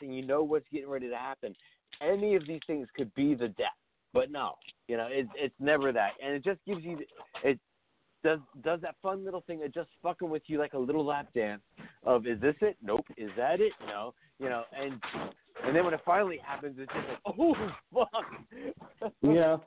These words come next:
Speaker 2: and, uh, in the movie, Alex, you know, has a premonition of it because of a news, uh, the pornography magazine ripping apart and having the word Todd in it. So he's gonna run over to the house. He's too late. They wanna find out everything that they can,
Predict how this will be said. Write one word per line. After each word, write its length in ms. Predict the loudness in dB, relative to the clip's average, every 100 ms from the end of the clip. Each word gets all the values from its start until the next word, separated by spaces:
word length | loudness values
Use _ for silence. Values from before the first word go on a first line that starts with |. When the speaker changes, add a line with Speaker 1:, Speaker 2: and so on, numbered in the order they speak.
| _ _ -4
Speaker 2:
and, 340 | 0 0 2
uh, 300 | 4 4 2 -2 _ _ _ 0
in 80 | 4
the 60 |
movie, 320 | 6 4 2
Alex, 340 | 0 0 0 -2 -12 -20 _ _ _
you 120 | 2
know, 60 | 4
has 120 | 2
a 40 |
premonition 560 | 2 2 4 2 0 -2
of 100 | 0
it 140 | -2
because 260 | -2 -2 0
of 80 | 0
a 40 |
news, 260 | 0 0 -2 0
uh, 140 | 2 4
the 260 | 2 -2 -2
pornography 560 | 2 4 4 2 0 2
magazine 480 | 2 2 2 2 2
ripping 260 | 0 0
apart 380 | 2 4 2 0 _ _ _ _ -6
and 80 |
having 160 | -4 -2
the 60 | 0
word 140 | 0 0
Todd 300 | 2 4 2
in 100 | 0
it. 100 | -4 -8 -20 _ _ _ _ 0
So 120 | 4
he's 160 | 4 4
gonna 140 | 2
run 120 | 2 2
over 140 | 2
to 60 | 2
the 80 |
house. 280 | 4 4 2 -2
He's 120 | -8 0
too 120 | 2
late. 280 | 4 4 2 _ _ _ _ _ _ 2
They 100 | 4
wanna 240 | 6 2
find 300 | 2 2 4
out 240 | 4 2 -2 _ -4
everything 240 | 0 2
that 140 | 0 -2
they 80 | 0
can, 480 | 2 2 2 -2